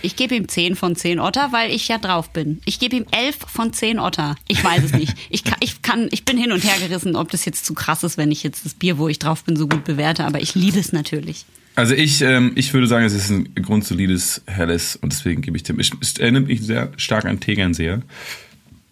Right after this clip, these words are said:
Speaker 2: Ich, ähm, müsste halt einmal richtig, richtig voll werden, um es wirklich zu checken. Aber ich geb, ich geb der ganzen Sache sieben. Sieben Birte Otter.
Speaker 1: Birte
Speaker 2: Ja.
Speaker 1: Otter.
Speaker 2: Botter.
Speaker 1: Okay, dann gebe ich ihm dreizehn von zehn.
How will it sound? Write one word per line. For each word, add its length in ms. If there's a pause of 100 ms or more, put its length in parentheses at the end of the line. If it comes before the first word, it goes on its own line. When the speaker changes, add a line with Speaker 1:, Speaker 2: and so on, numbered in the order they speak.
(840)
Speaker 2:
Ich, 320
ähm, 200
müsste 220
halt 100
einmal 240
richtig, 340
richtig 260
voll 240
werden, 200
um 60
es 120
wirklich 240 (120)
zu 140
checken. 300
Aber 100
ich 100
geb, 120 (100)
ich 140
geb 140
der 100
ganzen 300
Sache 220
sieben. 380 (120)
Sieben 420 (100)
Birte 320
Otter. 320 (1120)
Speaker 1:
Birte 340
Speaker 2:
Ja. 120
Speaker 1:
Otter. 280 (960)
Speaker 2:
Botter. 420 (540)
Speaker 1:
Okay, 160
dann 180
gebe 160
ich 120
ihm 140
dreizehn 540 (340)
von 300
zehn. 300